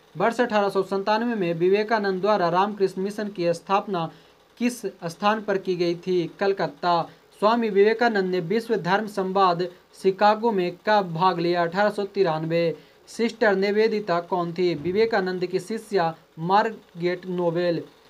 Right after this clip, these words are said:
नोट से है, उन्नीसवीं शताब्दी में उत्तरार्ध में नव हिंदूवाद,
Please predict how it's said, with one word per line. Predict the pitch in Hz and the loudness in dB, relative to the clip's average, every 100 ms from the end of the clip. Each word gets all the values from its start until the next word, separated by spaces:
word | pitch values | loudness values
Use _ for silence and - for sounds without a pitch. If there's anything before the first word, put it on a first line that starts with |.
| _ 170 | _ -4
नोट | 220 | -2
से | 247 247 | 0 2
है, | 196 175 | 4 2
उन्नीसवीं | 196 208 240 | 0 -2 -4
शताब्दी | 208 190 196 208 226 | -2 0 2 2 0
में | 202 | -2
उत्तरार्ध | 180 196 202 214 | -2 2 2 2
में | 190 | -2
नव | 165 170 220 | -2 -2 -2
हिंदूवाद, | 202 175 180 175 175 196 170 | -2 -6 -4 -4 2 2 2